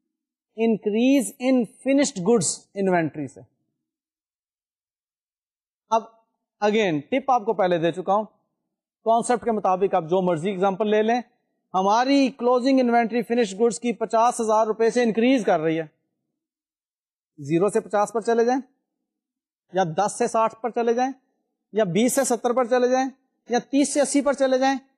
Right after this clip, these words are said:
آپ کی closing انوینٹری نے پچاس ہزار سے انکریز کرنا۔ لہذا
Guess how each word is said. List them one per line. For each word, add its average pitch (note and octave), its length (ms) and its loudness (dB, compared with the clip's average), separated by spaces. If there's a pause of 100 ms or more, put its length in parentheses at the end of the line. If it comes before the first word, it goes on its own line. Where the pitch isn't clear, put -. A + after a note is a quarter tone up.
(140)
آپ A#3 420 -2
کی A#3+ 280 0
closing B3 440 2
انوینٹری G#3 360 0
نے A3 120 2 (120)
پچاس A3 320 -2
ہزار F#3 280 0
سے A#3 140 0 (540)
انکریز G3 400 -2
کرنا۔ A#2+ 240 -6 (3500)
لہذا A3+ 420 0